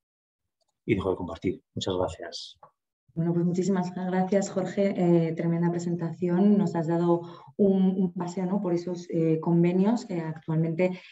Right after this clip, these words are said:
Speaker 2: están trabajando, ¿no? en esa protección del Ártico. Y bueno, ya por concluir, porque nos estamos pasando de tiempo, simplemente decir, eh, a los panelistas, si queréis, eh, activar vuestras, vuestras cámaras,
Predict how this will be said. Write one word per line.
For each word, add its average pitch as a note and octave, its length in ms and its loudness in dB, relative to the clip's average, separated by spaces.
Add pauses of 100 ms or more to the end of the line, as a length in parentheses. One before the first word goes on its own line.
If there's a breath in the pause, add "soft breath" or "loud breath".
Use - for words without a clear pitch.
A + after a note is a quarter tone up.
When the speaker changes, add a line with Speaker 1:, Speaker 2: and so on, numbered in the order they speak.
(160 loud breath)
Speaker 2:
están D#3+ 800 2
trabajando, E3 640 -2
¿no? E3 100 0
en G#3 140 4
esa D#3 320 -4 (320 loud breath)
protección D#3+ 840 2
del E3 220 4
Ártico. D#3 440 -4 (360 loud breath)
Y G3 260 8
bueno, G3 220 6
ya F#3 200 6
por G#3+ 200 4
concluir, G3 680 4
porque G3 220 -4
nos E3+ 120 -2
estamos E3+ 280 -4
pasando E3+ 320 -2
de E3+ 100 2
tiempo, G3 320 0
simplemente E3+ 460 -2
decir, F#3 380 -2 (340 loud breath)
eh, E3 460 2
a E3 100 0
los E3 160 -4
panelistas, F3+ 560 0
si G#3+ 100 -4
queréis, E3+ 460 0
eh, D#3+ 340 0
activar D#3+ 340 -4
vuestras, D3+ 720 -2
vuestras D3+ 320 -4
cámaras, A3+ 480 2